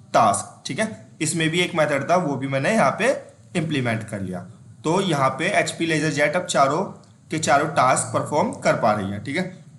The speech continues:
अब बात कर लेते हैं जो हमारा liquid इंकजेट printer था, ठीक है। अब ये क्या काम करता था, ये सिर्फ print और स्कैन ही कर पाता था, ठीक है, ये फैक्स और duplex print नहीं करता था।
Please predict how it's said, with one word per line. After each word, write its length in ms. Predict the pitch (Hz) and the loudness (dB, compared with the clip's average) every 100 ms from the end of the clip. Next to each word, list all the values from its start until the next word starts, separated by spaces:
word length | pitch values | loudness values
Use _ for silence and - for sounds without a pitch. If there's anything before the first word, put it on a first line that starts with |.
| - | -4
अब 120 | 143 | 0
बात 220 | 156 170 170 | 4 4 2
कर 60 | |
लेते 300 | 156 139 117 | 0 0 0
हैं 400 | 143 220 - - | 0 -2 -6 -14
जो 140 | - 160 | -6 -2
हमारा 640 | 143 143 170 247 - - - - - - - | 0 2 2 2 -4 -18 -20 -20 -20 -20 -8
liquid 360 | 143 156 170 214 | -2 0 0 -2
इंकजेट 560 | 208 190 165 156 135 | 0 0 2 2 2
printer 320 | 143 127 113 104 | -2 -2 -2 -2
था, 320 | 113 107 - | -4 -6 -8
ठीक 140 | 143 | -4
है। 280 | 180 196 - - - | -2 -4 -6 -18 -6
अब 100 | 135 | -2
ये 80 | 156 | 0
क्या 140 | 185 196 | 2 2
काम 240 | 190 185 | 2 0
करता 200 | 170 160 | -2 -2
था, 80 | 175 | 0
ये 140 | 185 | 0
सिर्फ 220 | 190 214 | -2 -4
print 260 | - 180 180 | -4 -4 -2
और 160 | 196 196 | -2 -2
स्कैन 320 | - 170 160 | 0 2 2
ही 60 | |
कर 120 | 165 147 | 0 -2
पाता 340 | 113 113 104 | -2 -2 -4
था, 100 | 110 | -6
ठीक 160 | 131 143 | -8 -6
है, 60 | |
ये 100 | 175 | -6
फैक्स 360 | 190 143 - 180 | -2 -2 -2 -4
और 100 | 160 | -8
duplex 340 | 160 156 156 | -4 -4 -4
print 240 | - 190 226 | -4 -4 -2
नहीं 260 | 214 160 | 0 0
करता 260 | 123 110 95 | 0 -4 -6
था। 300 | 90 92 | -8 -10